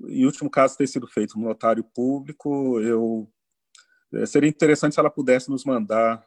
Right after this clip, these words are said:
eh, o, também o, o cont-, o caso específico. É, essas situações, assim, a gente tem sempre que ver caso a caso pra ver como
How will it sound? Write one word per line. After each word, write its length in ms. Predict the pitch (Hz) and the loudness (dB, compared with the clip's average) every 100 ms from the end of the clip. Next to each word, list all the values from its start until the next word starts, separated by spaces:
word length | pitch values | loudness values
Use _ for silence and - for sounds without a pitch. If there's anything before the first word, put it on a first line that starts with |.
| 101 | -10
eh, 220 | 98 95 | -8 -8
o, 100 | 104 | -10
também 600 | - 117 104 107 110 104 | -4 -2 0 -2 -2 -4
o, 300 | 95 98 107 | -6 -6 -8
o 40 | |
cont-, 300 | - 107 - 113 | 0 -2 0 -4
o 140 | 95 | -4
caso 280 | - 101 101 | 2 0 2
específico. 580 | 120 110 - 92 - 104 | -2 -2 -4 -8 -4 0
É, 320 | 101 104 104 | 0 -2 -6
essas 200 | - 127 | -6 -4
situações, 440 | - 113 - 123 | 4 4 6 0
assim, 140 | - 127 | 0 -2
a 60 | |
gente 140 | 127 - | -2 -4
tem 140 | 120 | -6
sempre 260 | 131 123 - | -2 -2 -4
que 100 | 110 | -10
ver 480 | 101 107 113 101 - | -4 -4 -4 -6 -8
caso 260 | - 107 107 | -4 -4 -4
a 60 | |
caso 380 | - 101 101 101 - | -4 -2 -2 -4 -8
pra 120 | 101 | -8
ver 120 | 101 | -8
como 440 | - 104 104 92 | -8 -6 -6 -8